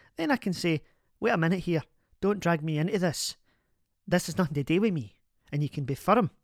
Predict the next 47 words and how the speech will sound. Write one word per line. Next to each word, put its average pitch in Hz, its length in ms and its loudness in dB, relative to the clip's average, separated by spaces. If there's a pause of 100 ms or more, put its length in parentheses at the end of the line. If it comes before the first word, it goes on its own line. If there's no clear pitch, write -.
You 139 80 -8
see 185 160 -2
what 185 120 0
I 170 40 -2
mean? 220 240 2 (360)
So - 160 -4
there 139 160 0
is 190 140 6
a 220 60 4
difference. 185 560 -4 (520)
But - 160 -8
as - 160 -4
far 240 260 4
as 196 180 -2 (360)
what, - 380 -2 (180)
uh, 135 300 -4
advice, 147 560 -4
what 185 160 0
magic 156 400 -2
bullet 151 340 -2
is 143 160 -4
there 135 160 -4 (240)
that 139 100 -10
you 143 120 -6
can 131 160 -10
say - 160 -4
to 170 100 -2
your 160 120 0
granny 127 440 -6 (160)
that - 100 -10
will 135 80 -6
make 139 220 -6
her 131 140 -6 (240)
behave 131 360 -4
different? 180 380 -2 (1040)
There 123 140 -8
is 117 120 -8
no 160 140 0
such 160 300 -4
thing, 160 220 0
my 190 80 0
darling, 139 360 -2 (100)
I'm 123 80 -14
afraid 143 320 -8
to 123 100 -8
tell 131 220 -6
you. 180 140 -4